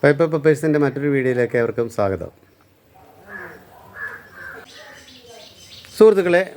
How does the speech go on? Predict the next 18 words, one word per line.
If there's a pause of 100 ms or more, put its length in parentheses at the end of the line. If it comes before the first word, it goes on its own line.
(140)
പല
രീതിയിൽ (100)
നമ്മൾക്ക് (360)
കുരുമുളക്
ചെടി
വളർത്തിയെടുക്കാൻ
പറ്റും. (1000)
ഇന്ന് (480)
ഈ (180)
ഞാൻ (320)
പറയാൻ
ഉദ്ദേശിക്കുന്നത് (560)
ഈ (640)
മൾട്ടി (140)
റൂട്ട്, (460)
മൾട്ടി (140)
ഗ്രാഫ്റ്റ് (160)
രീതിയിൽ